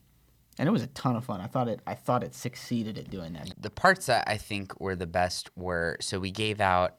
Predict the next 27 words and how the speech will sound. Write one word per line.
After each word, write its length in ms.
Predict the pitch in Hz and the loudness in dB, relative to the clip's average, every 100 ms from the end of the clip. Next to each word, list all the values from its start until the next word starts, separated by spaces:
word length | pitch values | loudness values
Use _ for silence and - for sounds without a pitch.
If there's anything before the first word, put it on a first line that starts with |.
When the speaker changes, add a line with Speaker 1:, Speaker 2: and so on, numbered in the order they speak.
| 92 | -2
Speaker 2:
um, 520 | 87 85 80 80 80 - _ _ - | -2 -2 -4 -6 -10 -16 _ _ -12
these 180 | 98 95 | -8 -6
specific 560 | - 107 - 110 107 101 | -6 -6 -4 -2 0 0
awards 460 | 92 92 92 92 - | -2 0 -2 -2 -2
called 240 | 92 87 | 0 0
the 60 | 92 | -2
Triple 260 | - - | -4 -6
C 220 | 98 - 92 | -6 -6 -6
Award, 400 | 87 82 82 - - - - - | -6 -6 -6 -8 -16 -18 -16 -4
and, 460 | 95 92 92 90 - | 0 4 4 0 -2
um, 400 | 90 87 80 76 - - | 0 0 -2 -4 -8 -2
it, 220 | 98 90 | 0 0
it, 180 | - 104 _ _ | -2 -6 _ _
it's 160 | 113 - | -6 -4
kinda 340 | - 226 277 | 0 2 4
just 240 | 156 127 - | 2 0 -2
to 40 | |
highlight 760 | 95 - 104 98 127 147 143 - | -2 0 2 2 2 2 0 -6
leaders 520 | - 101 107 120 123 - | -10 -4 0 2 0 -2
who 100 | 110 | 0
have 180 | 98 | 0
sort 240 | - 120 110 | -2 0 2
of 220 | 104 90 - - - - 98 | 2 0 -10 -20 -20 -18 0
gone 260 | - 110 110 | 4 4 4
above 480 | 95 95 _ 107 107 | 0 -6 _ 2 2
and 140 | 101 95 | 0 -4
beyond, 480 | 90 85 85 78 | -4 -4 -6 -10